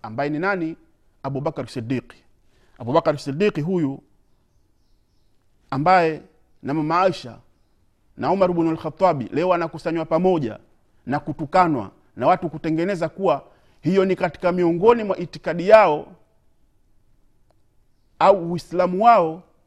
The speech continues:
ni wa ku-, ni, ni kuwatukana wema hawa ambao waliotangulia kwa Mwenyezi Mungu Subhanahu wa Ta'ala. Ndugu zanguni katika imani,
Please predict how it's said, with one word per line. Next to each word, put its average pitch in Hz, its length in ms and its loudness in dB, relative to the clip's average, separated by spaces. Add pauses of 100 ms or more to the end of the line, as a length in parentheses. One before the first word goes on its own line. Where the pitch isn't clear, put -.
(120)
ni 160 100 -2
wa 170 120 2
ku-, 147 280 -12
ni, 165 260 -4
ni 180 140 -6
kuwatukana 180 840 0 (420)
wema 165 260 -4
hawa 170 340 6
ambao 175 260 2
waliotangulia 170 680 0
kwa 175 140 -4
Mwenyezi 156 380 -4
Mungu 143 180 -8
Subhanahu 143 600 -6
wa 120 100 -8
Ta'ala. 117 420 -6 (2000)
Ndugu 110 140 -12
zanguni 151 300 -4
katika - 260 -10
imani, 120 400 -6